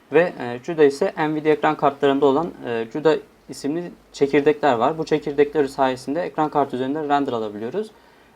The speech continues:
E, bu da, bu durumda ise cuda üzerinden render aldığımızda daha hızlı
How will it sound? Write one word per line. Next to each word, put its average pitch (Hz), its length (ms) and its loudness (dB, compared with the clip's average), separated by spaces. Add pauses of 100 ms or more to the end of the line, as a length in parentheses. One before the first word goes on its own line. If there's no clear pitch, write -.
E, 117 260 -6 (100)
bu 170 160 -6
da, 156 240 0
bu 156 100 -8
durumda 147 220 -4
ise 190 260 -6 (120)
cuda 156 200 2 (220)
üzerinden 143 480 0
render 143 260 0
aldığımızda 131 460 -2
daha 139 220 2
hızlı 151 280 -8